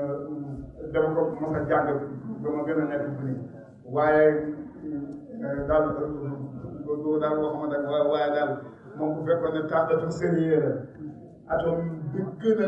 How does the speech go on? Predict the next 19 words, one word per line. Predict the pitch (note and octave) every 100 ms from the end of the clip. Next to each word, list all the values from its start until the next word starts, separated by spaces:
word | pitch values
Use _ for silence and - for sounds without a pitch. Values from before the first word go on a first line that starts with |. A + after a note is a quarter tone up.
| F#3 -
garaaw | F#3+ F3 F3 E3 D3+ C#3 - - - - - - - - - - - - -
Wilaayatul | D3+ E3 E3 D#3 D3+ D3
ngir | C3+ C3+
moom. | B2+ A#2+ A2 -
Atom | D#3 D#3 D3+
yi | D3+
bëgg | D3+ F3+ F3+ F3+
na | D#3
garaaw. | D3+ C#3+ - - - - D#3 D#3+
Lépp | F3+ - -
lu | A3+
mu | G#3 G#3
waxoon | G3 F3+
ci | F3+ F3+
Ibnu | D#3+
Mayaaba | D3+ D3 C#3+ C3+
gis | C3 C3+
nañ | C3+
ko. | C3